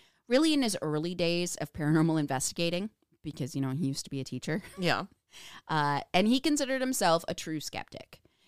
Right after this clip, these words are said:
Speaker 1: But he was actually really the first person on the team to feel something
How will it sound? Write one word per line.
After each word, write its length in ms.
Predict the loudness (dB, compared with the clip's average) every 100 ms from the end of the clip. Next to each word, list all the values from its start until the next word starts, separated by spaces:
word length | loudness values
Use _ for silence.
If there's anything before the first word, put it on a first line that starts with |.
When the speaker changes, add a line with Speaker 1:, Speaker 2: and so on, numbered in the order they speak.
| -6
Speaker 1:
But 180 | -4 0
he 160 | 0
was 180 | 2 2
actually 640 | 2 2 0 -6 -4 -4 -6
really 280 | -6 -4 -4
the 100 | -4
first 340 | -4 -2 -4 -4
person 400 | -4 -2 -2 -2
on 240 | 0 2 0
the 80 | -2
team 480 | -4 -2 -2 -2 -6
to 140 | -10 -10
feel 520 | -12 -12 -6 -4 -2
something 680 | -4 -6 -8 -10 -10 -10